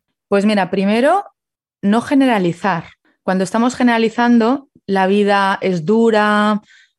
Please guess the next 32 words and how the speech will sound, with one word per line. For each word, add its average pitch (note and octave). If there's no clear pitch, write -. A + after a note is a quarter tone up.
"todas G#3+
las G3
mujeres G3
son F#3+
iguales", G3+
"todos F3+
los F3+
hombres F3+
son F3
iguales", G3
"siempre A3+
estoy G3
triste", G3+
"siempre G3
estoy F3
cansado". F#3
Observa G3+
cuando A3+
estás C4
utilizando B3
la A3+
palabra A3
siempre C#4
o G3+
nunca. F3+
"Nunca A#3+
seré F3+
feliz", G#3
"nunca A#3
conseguiré F#3
tener F3+
éxito". G3+